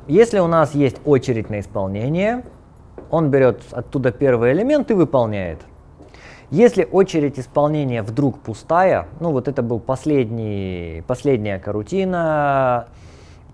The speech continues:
он может вызвать Кора Idle. Если Кора Idle нет, то всё, у вас, э, больше исполнять нечего.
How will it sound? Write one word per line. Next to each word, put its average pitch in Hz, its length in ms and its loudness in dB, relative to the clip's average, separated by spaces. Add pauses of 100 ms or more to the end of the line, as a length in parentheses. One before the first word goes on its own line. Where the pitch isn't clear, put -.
(360)
он 233 220 0
может 175 320 0
вызвать 165 440 0
Кора 139 320 4 (140)
Idle. 82 220 -6 (320)
Если 151 320 2
Кора 127 480 2
Idle 113 220 -2
нет, 233 280 -2 (180)
то 156 720 6 (1800)
всё, 113 220 -2
у 92 120 -4
вас, 127 440 0
э, 110 280 0
больше 127 340 -2
исполнять 110 540 -6
нечего. 78 420 -14